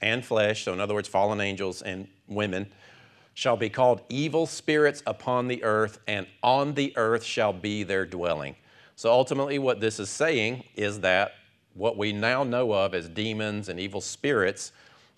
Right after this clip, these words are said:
are the disembodied spirits of the dead giants, which are the offspring of the fallen angels. Now, if you don't believe that,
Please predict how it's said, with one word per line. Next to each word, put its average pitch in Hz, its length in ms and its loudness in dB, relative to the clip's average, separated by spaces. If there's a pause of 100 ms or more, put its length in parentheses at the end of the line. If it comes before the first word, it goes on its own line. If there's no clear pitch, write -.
are 110 540 6
the 98 140 -4
disembodied 117 800 0
spirits 110 600 0 (120)
of 113 360 2
the 101 100 -2
dead 98 420 0
giants, 92 640 -4
which 101 220 -6
are 98 80 -4
the 87 180 -6
offspring 92 640 0
of 82 140 -6
the 80 60 -12
fallen 85 320 -2
angels. 78 340 -10
Now, 95 240 -2 (320)
if 113 160 -2
you 180 120 0
don't 214 160 6
believe 170 340 2
that, 185 320 2